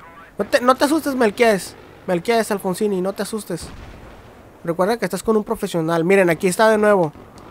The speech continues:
Vámonos. Bueno, vamos a continuar con el tutorial para Melquiades Alfonsini, que me ha pedido cómo puedo, cómo puede sacar este,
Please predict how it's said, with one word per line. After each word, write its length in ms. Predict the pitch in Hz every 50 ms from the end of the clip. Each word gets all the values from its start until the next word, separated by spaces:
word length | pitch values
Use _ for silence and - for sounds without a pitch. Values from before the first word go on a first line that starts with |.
| - - - - - - - - -
Vámonos. 500 | - 190 196 185 160 139 127 - - - - - - - - - - - - - - - - - - - - - - -
Bueno, 220 | - 185 202 220 233
vamos 240 | 233 233 240 226 -
a 40 |
continuar 320 | 220 214 185 180 175 180 180
con 120 | 214 208
el 80 | 202 185
tutorial 340 | 180 151 - 151 147 151 151
para 180 | - 180 170
Melquiades 480 | 165 151 139 135 - - 175 175 170 175
Alfonsini, 680 | 220 220 - 135 131 135 - - 277 254 220 208 208
que 240 | - - 160 135 131
me 120 | 135 147 156
ha 40 |
pedido 400 | 160 - 170 156 160 160 160 156
cómo 260 | 151 - 165 156 156 151
puedo, 500 | 151 - 165 156 151 151 156 147 147 - - -
cómo 180 | 185 180 180
puede 260 | 175 - 196 190 190
sacar 380 | 175 - 175 151 - 160 165 165
este, 600 | 175 170 165 - - - - 147 139 131 120 117